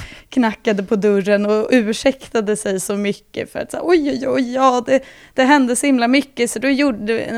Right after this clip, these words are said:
underbar tant som bor i mitt hus, eh, som ursäktade sig så mycket och sa att, "Förlåt, förlåt, hur känns det här, Lydia?" Och så här, ärligt talat, det, det känns jättebra. Det känns ju mycket bättre än att, jag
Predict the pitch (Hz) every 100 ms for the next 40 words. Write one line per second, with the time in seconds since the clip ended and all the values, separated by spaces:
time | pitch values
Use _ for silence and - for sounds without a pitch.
0 | 240 226 208 202 - 190 - - - -
1 | - - - 190 - 202 - - 196 196
2 | 185 - - - - - - 190 170 -
3 | 208 196 175 185 - 190 185 196 185 202
4 | 202 - 202 202 202 269 254 269 214 -
5 | 214 208 208 247 233 226 202 - 202 196
6 | - - - - 190 196 220 214 220 202
7 | - 247 208 190 254 - - - - _
8 | _ _ _ - 208 _ - - 262 330
9 | 311 - - 202 494 - - 202 - -
10 | 214 269 254 285 262 269 247 - 202 180
11 | 311 269 170 - - _ _ 262 311 285
12 | 285 254 220 - _ - _ _ _ _
13 | _ 196 240 285 294 - 302 370 226 -
14 | 233 208 208 214 208 - 202